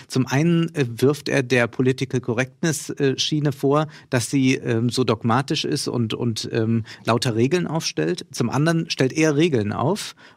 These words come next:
um die Dogmatik der anderen zu kritisieren. Also das ist ein Widerspruch, der aber, glaube ich, bewusst unaufgelöst bleiben muss, damit er ein breites Publikum nach wie vor erreichen kann.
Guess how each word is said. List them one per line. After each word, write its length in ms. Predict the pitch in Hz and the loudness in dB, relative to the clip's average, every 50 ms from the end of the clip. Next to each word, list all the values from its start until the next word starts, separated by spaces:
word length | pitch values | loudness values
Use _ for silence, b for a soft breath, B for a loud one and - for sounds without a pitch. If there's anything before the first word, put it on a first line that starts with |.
| B B | B B
um 380 | - 170 147 131 151 147 143 - - _ _ _ _ _ _ _ _ _ _ _ _ - 143 | 0 0 2 4 4 2 0 -2 -4 _ _ _ _ _ _ _ _ _ _ _ _ -2 2
die 140 | 135 131 123 | 2 4 4
Dogmatik 500 | 131 123 - 135 131 135 - 151 127 - | 2 2 2 2 2 2 0 -2 -2 -2
der 100 | 120 110 | -2 -2
anderen 260 | 139 147 131 113 104 | 0 0 0 -2 -2
zu 140 | - - 104 | -4 -8 -10
kritisieren. 720 | - - 110 - - 107 95 - 104 95 90 90 90 87 B B B B B | -6 -6 -6 -4 -4 -6 -6 -4 -6 -6 -6 -6 -8 -10 B B B B B
Also 320 | B 120 120 123 131 127 131 _ - - _ _ _ _ _ _ _ _ _ - - - | B 0 0 0 0 -2 -4 _ -20 -20 _ _ _ _ _ _ _ _ _ -20 -14 -4
das 180 | - 135 - - | -4 -2 -2 -2
ist 280 | - 170 - - - | -4 -4 -4 -4 -8
ein 300 | - - 160 143 123 107 | -6 -2 0 0 0 0
Widerspruch, 640 | 131 156 185 208 196 - - - - 190 202 - - B B B B - | 0 2 2 2 2 0 -4 -2 -2 -2 -2 -2 -8 B B B B 0
der 140 | 139 131 139 | 0 2 4
aber, 140 | 147 143 135 | 2 2 2
glaube 220 | - 143 139 135 | 0 -4 -4 -6
ich, 80 | - - | -4 -2
bewusst 380 | 131 117 139 196 214 - - | -2 0 0 0 -2 -2 -2
unaufgelöst 800 | 175 185 190 143 120 - - - 113 101 104 110 101 - _ _ | 0 0 2 2 0 0 0 -2 0 0 0 -2 -2 -6 _ _
bleiben 400 | - 113 110 107 107 107 107 101 | -2 0 2 2 2 0 0 0
muss, 440 | 101 104 120 170 214 - - - - B B B B | 2 2 2 2 0 -2 -4 -8 -12 B B B B
damit 320 | B 123 117 131 165 170 165 | B 2 4 4 4 2 0
er 380 | 160 151 151 147 156 151 - - _ | 0 0 2 2 0 -2 -4 -10 _
ein 300 | - 131 135 139 135 131 | -2 0 2 2 0 -2
breites 340 | - - 135 143 - - - | 0 0 0 2 2 0 -4
Publikum 480 | - - 175 - 151 147 - 143 135 139 | -2 -8 -8 -4 -4 -4 -2 0 0 2
nach 200 | 131 131 - - | 2 0 0 -2
wie 60 | 127 | -6
vor 220 | - - 131 120 | -2 0 0 0
erreichen 500 | - - 110 104 113 135 165 - 139 123 | 2 0 0 0 0 0 0 0 -2 -4
kann. 280 | 101 - 110 120 160 | -2 0 0 0 0